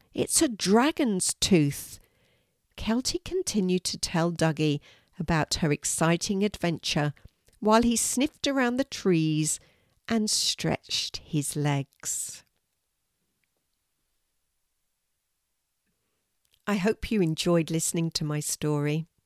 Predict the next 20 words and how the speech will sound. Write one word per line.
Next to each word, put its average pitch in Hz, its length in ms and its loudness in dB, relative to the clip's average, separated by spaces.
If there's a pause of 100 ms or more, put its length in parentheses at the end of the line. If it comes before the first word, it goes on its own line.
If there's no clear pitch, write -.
(320)
Before 349 340 0
you 427 220 -2
go, 147 280 2
I'd 165 200 -6
like 208 320 -2
to - 200 -8
ask 151 360 -4
you 160 80 2
a 143 60 -2
question. - 840 -6 (840)
What - 320 0
things 226 420 0
did - 280 -6
you 196 220 4
have 156 300 -4
to - 120 -4
practice - 680 -6
and 156 220 -2
practice - 640 -6
at - 300 -8